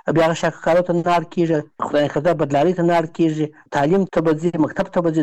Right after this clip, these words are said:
درس به وایي، پوهنتون به وایي، لوړې زده کړې به کوي، د وطن خادم به جوړېږي په روغ صحت باندې. په دې خاطر چې مور پلار به د کوچنیوالي څخه ده ته د دوا پاملرنه کړي، ده ته به داسې غذا ورکړي چې هغه قوي،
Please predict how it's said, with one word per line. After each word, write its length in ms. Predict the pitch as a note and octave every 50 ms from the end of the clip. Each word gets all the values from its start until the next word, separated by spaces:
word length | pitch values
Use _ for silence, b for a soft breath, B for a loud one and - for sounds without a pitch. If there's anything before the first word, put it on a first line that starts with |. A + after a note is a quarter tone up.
| C#3+ E3
درس 180 | F3+ F3+ - -
به 60 | F3+ F3
وایي، 260 | F3 E3+ E3+ E3 D#3+ D#3 -
پوهنتون 340 | D#3 C#3+ C3+ - G3 G3 F#3+
به 60 | F3 F3 F3
وایي، 220 | F3 E3+ E3 D#3+ D#3 D3+ B B B B B -
لوړې 180 | D#3+ F#3 F3 E3 D#3
زده 100 | F3 G#3
کړې 160 | G3+ - G3 F3+
به 60 | F#3 F3+
کوي، 100 | - G3+ F3+
د 20 | E3+ D3+
وطن 180 | C#3 - F#3 E3+ -
خادم 260 | - D3 C#3+ F3 G3+ G3+
به 80 | F#3+ F3+
جوړېږي 340 | F#3 F#3+ F#3+ G3 F#3 F#3 E3+ -
په 60 | - C#3+ E3
روغ 100 | G#3 A3 - - -
صحت 180 | F#3 F3 D#3+ - -
باندې. 260 | C3+ B2+ B2 B2 A#2+
په 60 | C#3+ D#3
دې 60 | G3+ F#3+
خاطر 180 | - F3+ - A3 G#3 A3
چې 80 | A3+ A3+ A3 B B B B B B B
مور 140 | G3 F#3+ F#3+
پلار 180 | F3+ - G#3 G#3+
به 80 | G3+ G3
د 60 | E3+ -
کوچنیوالي 360 | - - F3 F#3+ A#3 A#3+ G#3+ -
څخه 120 | G3 - F3 F3
ده 40 | F3+ F#3
ته 60 | F3+ D#3
د 20 | D3 D3
دوا 160 | D3+ D#3 F#3 F#3 F#3
پاملرنه 340 | F3 E3 E3 E3 D#3+ D#3+ D#3+ D#3
کړي، 200 | - E3 D3+ D3+ D3 D3 B B B B B B
ده 60 | F#3
ته 120 | F3 - F3+
به 160 | F3+ F3+ E3+ F#3+
داسې 140 | G3 E3+ F3 D3+
غذا 200 | D#3 D3+ F#3 G3
ورکړي 280 | G3+ F#3+ F3 - G#3 G3+ F#3
چې 60 | - E3
هغه 120 | D#3+ E3+ E3+ E3 E3 - - -
قوي، 180 | D#3+ F#3 G#3